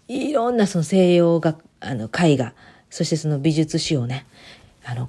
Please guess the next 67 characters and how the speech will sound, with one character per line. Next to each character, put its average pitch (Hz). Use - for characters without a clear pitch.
ガ -
ー 139
ッ -
と 175
教 165
え 175
て 175
く 175
れ 160
て 175
る 156
ん 147
で 131
す -
よ。 -
で、 233
私 180
そ 214
れ 208
に 175
の 147
め 147
り 151
込 180
ん 147
で 143
ず 151
ー 226
っ -
と 214
勉 175
強 165
し 147
て 156
て、 139
そ 262
し -
た 214
ら 175
ま 170
た -
印 214
象 196
派 185
の 180
こ 175
と 151
も 143
す -
っ -
ご 202
い -
勉 170
強 170
に 156
な 151
っ -
た 151
し、 151
で、 -
印 208
象 214
派 196
を 196
作 -
っ -
た、 107